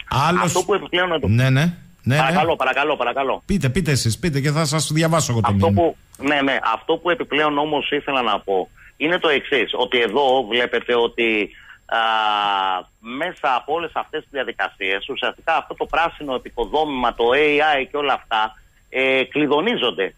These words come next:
Speaker 2: αυτή τη στιγμή. Κλειδονίζονται γιατί, γιατί η Ευρώπη δυστυχώς ή ευτυχώς έχει και πολιτική, οι λαοί της δηλαδή, έχουνε πολ-, και πολιτική και πολιτισμική μνήμη.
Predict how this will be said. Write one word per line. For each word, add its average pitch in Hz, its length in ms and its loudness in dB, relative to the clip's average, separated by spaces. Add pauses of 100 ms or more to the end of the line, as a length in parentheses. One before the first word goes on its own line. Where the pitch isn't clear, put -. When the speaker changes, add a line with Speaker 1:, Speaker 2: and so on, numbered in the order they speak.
Speaker 2:
αυτή 101 240 -6
τη - 80 -20
στιγμή. 92 440 -6 (420)
Κλειδονίζονται 165 720 0
γιατί, 175 760 -2 (320)
γιατί 143 340 -4 (220)
η 165 140 0
Ευρώπη 196 460 0
δυστυχώς 180 580 -2
ή 202 60 -2
ευτυχώς 180 460 -2
έχει 202 140 -2 (120)
και 214 100 -2
πολιτική, 185 580 -2
οι 156 80 2
λαοί 147 280 2
της 131 160 -6
δηλαδή, 110 300 0
έχουνε 170 240 -2
πολ-, 202 300 0
και 202 100 0
πολιτική 170 520 -4
και - 120 -2
πολιτισμική 180 680 -4
μνήμη. 98 460 -4